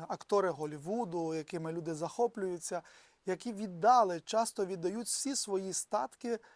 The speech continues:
на доброчинність, щоб врятувати людське життя, побудувати якусь школу, лікарню. І тоді ця мамона є для того, щоб робити друзів, щоб бути теж другом Бога.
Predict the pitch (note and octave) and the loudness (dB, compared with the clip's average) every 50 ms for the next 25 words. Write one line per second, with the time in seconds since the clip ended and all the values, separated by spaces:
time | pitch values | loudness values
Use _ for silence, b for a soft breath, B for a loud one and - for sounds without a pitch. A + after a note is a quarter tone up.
0 | B B B - F3+ E3+ F3 F#3+ A3 A#3+ A#3+ - C#4 F3 D#3 F#3 G3+ F#3 F3 G3 | B B B -12 -6 -2 0 2 4 4 4 2 0 -2 0 2 2 2 2 0
1 | G3+ G3 E3 - - - A3+ A3 G3+ F3 E3 D#3 D#3 D3+ C3+ - - - - _ | 0 0 -2 -4 -4 -4 -2 -2 -2 -2 -4 -6 -8 -8 -8 -8 -8 -10 -12 _
2 | _ _ - - F#3 E3 E3 F3+ E3+ D#3+ F3+ E3 E3+ D#3+ D#3+ - E3+ D#3+ D#3 D#3 | _ _ -12 -10 -8 -4 -2 -2 -2 -2 -2 0 2 2 2 0 -4 -8 -8 -8
3 | - - - E3+ D#3+ C#3+ D#3+ D#3+ - - A#3+ A#3 A#3+ A#3+ A#3 - - E3+ E3 F3 | -8 -6 -6 -6 -6 -4 -6 -8 -4 2 4 6 6 6 4 0 -4 -4 -4 -4
4 | D#3+ E3+ E3 D#3+ E3 E3 E3 - F3 D#3+ D#3 D3+ - E3 D#3 - - - - A#3 | -4 -2 -2 0 0 -2 -2 -4 -8 -10 -10 -10 -12 -12 -10 -10 -10 -8 -2 2
5 | B3 B3 A#3 A#3 A#3 G#3+ F#3+ E3+ D#3 D3+ D3 - - A3 B3 B3 A3+ G#3 G3+ G3 | 4 6 6 6 6 4 0 -2 -4 -8 -10 -6 -4 0 0 0 0 -2 -6 -10
6 | G3 b b b b b b b b b _ _ _ - B3 C#4+ D#4 - - - | -12 b b b b b b b b b _ _ _ -4 -2 -2 -2 -2 -2 0
7 | A#3 G#3 F3+ F3 G3+ B3 C#4 D4 C4+ - - - - A3 G#3 F3+ F3 F3+ F3 E3+ | -2 0 -2 -2 -4 -2 -2 -2 -4 -6 -6 -4 -2 -2 -2 0 -2 -2 -2 -2
8 | F#3 G#3+ C4+ C4+ A#3+ G3 F3+ F3 F#3+ G#3+ B3+ C#4+ - _ F#3 G3 G#3 F#3+ G3+ G3+ | -2 2 4 4 4 4 2 0 -2 -2 -2 -4 -6 _ -6 -4 -4 -2 -4 -4
9 | G3 - A#3+ A#3+ B3 A#3+ - - A#3 G#3+ G#3+ G#3+ G#3 G#3 A#3+ A#3 - A#3 A3 F#3+ | -2 0 0 2 2 0 -2 -2 -4 -2 0 -2 -2 -2 -4 -4 -2 -4 -4 -2
10 | A3+ B3 C4 B3+ G3+ E3+ E3+ D3+ C#3+ C#3 b b b b b b - - - F3+ | -4 -4 -4 -4 -4 -6 -6 -8 -10 -10 b b b b b b -16 -6 -2 -2
11 | F#3 F3+ G#3+ G3+ - G3 - - G#3 G3 F3+ D#3+ F#3+ G#3 A3 F#3+ F#3+ F#3+ F3+ E3 | 0 0 0 0 0 -2 0 2 2 0 0 -2 -2 0 0 0 0 -2 -4 -4
12 | D#3 F3+ G3+ A3+ G#3+ F3+ F3 E3 D3 | -2 2 2 2 2 2 0 -4 -6